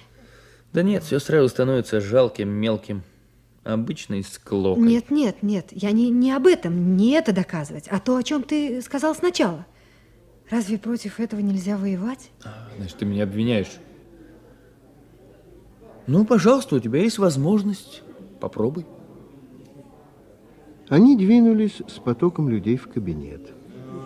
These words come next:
Speaker 3: Люда держала Асю под руку, что-то говорила. Ася не слушала ее. Она видела перед собой лицо Андрея Демидовича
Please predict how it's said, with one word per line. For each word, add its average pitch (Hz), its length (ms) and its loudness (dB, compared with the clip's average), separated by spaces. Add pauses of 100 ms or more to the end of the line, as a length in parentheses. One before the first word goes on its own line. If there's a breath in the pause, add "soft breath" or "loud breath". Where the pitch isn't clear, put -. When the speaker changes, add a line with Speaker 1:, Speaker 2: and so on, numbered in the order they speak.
(280)
Speaker 3:
Люда 143 340 2
держала 90 600 -4
Асю 87 240 -8
под 165 300 0
руку, 151 500 -4
что-то 175 300 -2
говорила. 151 640 0 (1120 soft breath)
Ася 156 260 2
не 160 120 6
слушала 135 600 0
ее. 80 400 -6 (1300 loud breath)
Она 143 240 6
видела 180 380 6
перед 165 300 2
собой 156 340 4
лицо 165 320 2
Андрея 160 460 4
Демидовича 139 960 -2